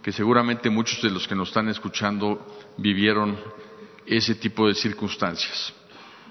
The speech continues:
La anterior reforma se calificó de mal llamada reforma educativa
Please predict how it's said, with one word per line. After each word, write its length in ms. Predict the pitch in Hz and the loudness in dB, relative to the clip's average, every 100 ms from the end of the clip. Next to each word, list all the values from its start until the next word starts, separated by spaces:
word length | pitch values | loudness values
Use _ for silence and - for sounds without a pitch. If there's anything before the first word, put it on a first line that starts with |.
| - - - - - - - | -20 -20 -20 -20 -18 -16 0
La 100 | 127 | 0
anterior 260 | 127 165 180 | 4 4 4
reforma 640 | 170 165 160 170 165 139 | 6 6 6 6 4 2
se 200 | 131 120 | 2 4
calificó 1040 | 120 117 117 107 135 139 156 - - - | 2 0 -4 -2 4 6 4 0 -12 -10
de 420 | 120 110 110 107 104 | -2 2 2 2 2
mal 280 | 117 113 110 | 4 4 4
llamada 440 | 117 120 139 139 | 2 4 4 2
reforma 380 | 117 123 127 135 | 0 2 4 6
educativa 560 | 131 135 135 139 135 | 6 2 2 4 4